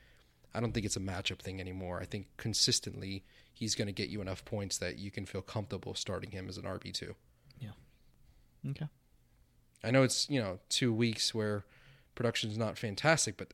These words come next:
Speaker 1: always gonna get you those catches and receiving yards. Six catches this past week. On an abysmal game, six catches for
Speaker 2: Yeah.
Speaker 1: forty-five yards. That's fantastic in a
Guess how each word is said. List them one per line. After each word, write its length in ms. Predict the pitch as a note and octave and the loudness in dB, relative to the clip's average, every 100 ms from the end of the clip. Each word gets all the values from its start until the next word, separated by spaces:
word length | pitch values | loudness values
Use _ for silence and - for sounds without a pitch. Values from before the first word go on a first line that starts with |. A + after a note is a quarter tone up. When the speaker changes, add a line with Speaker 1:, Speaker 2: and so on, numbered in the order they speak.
| - - | -4 6
Speaker 1:
always 360 | D3+ B2 A2+ | 8 10 6
gonna 120 | A2+ G#2 | 2 -2
get 120 | G#2 | -2
you 120 | G#2 | -2
those 160 | G2+ - | -4 -2
catches 380 | A2 - G2+ G2 | -2 -2 -2 -2
and 80 | |
receiving 360 | G2 - G2 - | -4 -4 -6 -10
yards. 360 | - - - - - - - - - - - _ _ - | -10 -8 -10 -10 -20 -20 -20 -20 -20 -20 -20 _ _ -2
Six 300 | - D3 - | 2 4 2
catches 580 | B2 - - - - - _ | 0 0 -2 0 -2 -4 _
this 100 | G#2+ - | -6 -4
past 320 | G#2 G2 - | -2 -4 -6
week. 300 | - - - _ _ _ _ _ _ _ _ - _ _ _ _ _ - - | -10 -14 -20 _ _ _ _ _ _ _ _ -20 _ _ _ _ _ -20 -8
On 120 | A2 G#2 | -4 -2
an 100 | G2+ | -2
abysmal 600 | G2+ - D#3 D3 C#3 A2+ | -4 8 10 10 8 6
game, 300 | A#2 G2+ F#2+ | 4 4 2
six 280 | - - - | 0 0 0
catches 380 | G#2+ - F#2 | -2 -2 -6
for 120 | - G2 | -6 -6
Speaker 2:
Yeah. 80 | G2 | -4
Speaker 1:
forty-five 360 | F2+ - D#2 | -4 -4 -6
yards. 320 | - - - | -8 -8 -4
That's 220 | A2+ A#2+ - | -4 -4 -4
fantastic 800 | - F#2+ - G2 F#2 - - - | -4 -4 -4 -4 -4 -6 -6 -8
in 100 | |
a 60 | - | -10